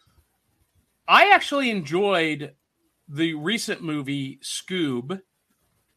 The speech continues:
because, again, it had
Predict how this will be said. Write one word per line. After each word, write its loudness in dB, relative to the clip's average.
because, 4
again, 0
it -6
had 0